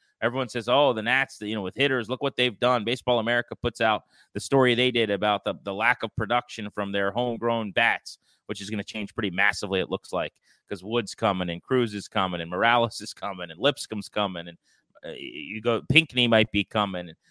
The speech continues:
I mean, it's, it's gonna be fun. You already see Jacob Young in the big leagues helping, and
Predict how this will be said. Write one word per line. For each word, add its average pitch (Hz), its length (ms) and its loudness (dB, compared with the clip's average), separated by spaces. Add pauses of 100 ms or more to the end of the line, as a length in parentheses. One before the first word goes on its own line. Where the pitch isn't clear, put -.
(160)
I 107 40 -8
mean, 120 120 -4
it's, 127 160 -6
it's 117 180 -6
gonna 127 240 0
be 98 160 -6
fun. 113 320 0
You 113 80 2
already 127 220 6
see 135 180 -2
Jacob 110 340 0
Young 135 240 10
in 117 100 4
the 107 60 6
big 98 220 4
leagues 101 260 -4
helping, 98 520 -2
and 82 80 -18